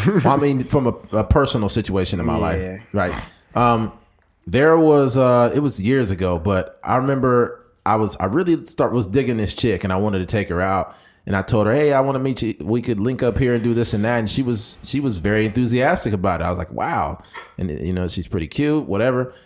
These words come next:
Speaker 2: So I set up the date with her, and then something happened, like a bill I had to pay or something. And I was broke back then, like a motherfucker. So I didn't have no money, and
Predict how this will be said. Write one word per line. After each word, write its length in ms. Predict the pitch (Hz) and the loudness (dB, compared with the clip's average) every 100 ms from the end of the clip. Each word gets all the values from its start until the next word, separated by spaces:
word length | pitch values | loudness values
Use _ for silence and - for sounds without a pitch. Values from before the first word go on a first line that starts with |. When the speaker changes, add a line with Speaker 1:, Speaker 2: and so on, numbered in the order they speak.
| _ - | _ -6
Speaker 2:
So 480 | - 151 143 - - - _ _ _ _ _ _ _ _ - - | 4 6 4 0 -6 -20 _ _ _ _ _ _ _ _ -10 -4
I 60 | |
set 260 | 95 - 151 | -2 2 2
up 100 | 143 | 2
the 80 | 113 | 0
date 300 | 98 123 107 | 0 0 0
with 140 | 123 | 0
her, 120 | 127 123 | 2 0
and 160 | 98 | 0
then 140 | 104 101 | -2 -2
something 340 | - 139 110 | -2 -4 -2
happened, 340 | 87 120 117 101 | -2 -2 -2 -4
like 160 | 90 | -4
a 40 | 87 | -6
bill 340 | 92 135 127 | -2 0 2
I 80 | 120 | 0
had 140 | 127 | 0
to 40 | 110 | -2
pay 240 | - 123 | 0 2
or 100 | 120 | 0
something. 420 | 113 120 113 120 113 | 0 0 0 -2 -2
And 120 | 87 | -2
I 100 | 131 | -2
was 140 | 85 | -2
broke 400 | 87 107 113 87 | -2 0 0 0
back 240 | 82 78 - | -4 -6 -6
then, 240 | 69 78 | -8 -6
like 160 | 85 87 | -6 -6
a 60 | 69 | -6
motherfucker. 640 | 78 113 85 - 71 - _ | -2 -2 -2 -6 -8 -10 _
So 360 | - 107 95 - - - - _ - | -2 0 0 -6 -20 -20 -20 _ -4
I 100 | 151 | -2
didn't 120 | 131 | 0
have 140 | 120 | 0
no 120 | 110 107 | 0 0
money, 400 | 139 135 80 - _ _ _ | 0 0 -4 -10 _ _ _
and 220 | 110 110 | -2 -2